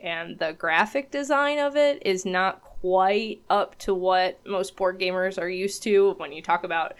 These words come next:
Cool Mini or any other Kickstarter project. You have a certain expectation. The artwork looks really good, but the graphic design isn't very pretty or clean, and there's no Kickstarter video, which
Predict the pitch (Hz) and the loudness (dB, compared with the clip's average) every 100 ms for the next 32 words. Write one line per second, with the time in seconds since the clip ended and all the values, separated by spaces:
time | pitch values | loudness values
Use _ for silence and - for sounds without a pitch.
0 | - - - 285 240 202 190 175 170 175 | -20 -12 0 2 4 2 2 0 -2 -2
1 | 170 170 165 170 - - _ 214 196 - | -4 -4 -4 -6 -10 -20 _ -4 -2 -2
2 | 165 175 - 175 175 170 - 190 180 - | -2 -2 0 0 0 -4 -2 0 0 -2
3 | 202 160 - - - - - - 185 175 | -4 -6 -8 -8 -6 -8 -8 -8 -6 -6
4 | - 185 175 180 - - - 208 - 214 | -4 -4 -4 -10 -14 -20 -14 -12 0 2
5 | 233 262 254 - - - - - 220 214 | 2 0 0 -2 -10 -16 -14 -4 -2 -2
6 | 226 226 220 202 185 190 214 - - - | -2 -2 2 4 4 4 0 -10 -20 -20
7 | - _ _ 214 196 190 - - 196 202 | -20 _ _ 6 8 6 2 -2 0 2
8 | 233 285 269 208 196 185 202 185 180 196 | 0 -4 -4 -2 0 0 0 -2 -2 -4
9 | 196 185 185 185 190 - - 190 185 180 | 0 0 2 0 -2 -2 0 0 0 -2
10 | 175 - - - 208 202 190 185 185 185 | -6 -10 -8 -2 0 0 -2 -4 -8 -10
11 | - - _ 196 190 180 180 180 175 165 | -18 -20 _ -4 0 0 0 -2 -6 -12
12 | - - - _ _ _ _ _ - 202 | -10 -12 -14 _ _ _ _ _ -4 -2
13 | 202 220 214 220 220 - - 285 294 311 | 0 0 2 0 -2 -2 2 2 2 -2
14 | 311 320 320 311 311 302 302 254 202 - | -2 -2 0 2 2 2 0 0 -2 -2
15 | - - | -6 -6